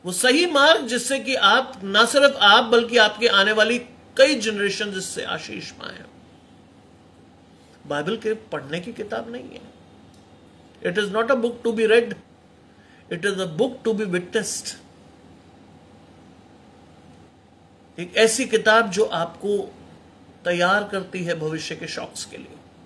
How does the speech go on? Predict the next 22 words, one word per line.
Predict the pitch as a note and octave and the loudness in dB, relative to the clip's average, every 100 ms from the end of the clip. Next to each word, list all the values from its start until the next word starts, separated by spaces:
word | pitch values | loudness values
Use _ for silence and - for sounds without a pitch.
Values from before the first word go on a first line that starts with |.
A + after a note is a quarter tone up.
| - - - - - - | -20 -20 -20 -20 -20 -2
और | E3 | 2
वो | G3+ | 4
कहता | B3 B3+ C#4+ | 6 6 6
है, | |
"भेड़ों | A3 G3+ C4 | 6 8 8
के | C4 | 6
भेष | G3 F#3+ F#3+ | 2 2 2
में | A3+ | -4
तुम्हारे | G3+ G3+ | 0 0
पास | G3+ F#3+ F#3+ | 2 0 2
आते | F3 F#3+ | 0 0
हैं।" | G3 B3 - - - - | -2 -2 -6 -18 -12 0
अंतर | A3+ B3 B3 E4+ F4 | 2 2 2 2 2
में | E4+ | -2
तो | F4+ | 0
वो | F4 E4 - - - | 0 0 -8 -20 -10
फाड़ने | E3 E3 G3+ C#4 | -2 0 2 2
वाले | D#4+ D4+ D#4 | 2 2 2
भेड़ी | B3 A#3+ G#3+ | -2 -2 -2
हैं। | E3+ - - - - - - _ _ - _ _ _ _ _ _ _ - - - - - - - _ - - - - - - - - - - | -6 -12 -20 -20 -20 -20 -20 _ _ -20 _ _ _ _ _ _ _ -20 -20 -20 -20 -20 -20 -20 _ -20 -20 -20 -20 -20 -20 -20 -20 -12 -2
अगर | F3 A#3 | 4 6
आप | C4+ D#4 | 6 4